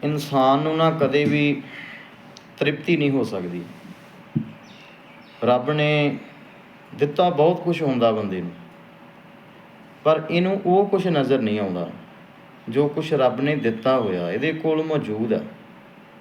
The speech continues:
ਇਹਨੂੰ ਨਜ਼ਰ ਪਤਾ ਕੀ ਆਉਂਦਾ? ਜੋ ਇਹਦੇ ਕੋਲ ਹੈ ਨਹੀਂ ਆ। ਬਸ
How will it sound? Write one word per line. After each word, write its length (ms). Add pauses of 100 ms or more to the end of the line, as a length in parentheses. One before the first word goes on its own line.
(260)
ਇਹਨੂੰ 200
ਨਜ਼ਰ 320
ਪਤਾ 220
ਕੀ 220
ਆਉਂਦਾ? 300 (680)
ਜੋ 200
ਇਹਦੇ 140
ਕੋਲ 220
ਹੈ 320
ਨਹੀਂ 200
ਆ। 40 (1300)
ਬਸ 220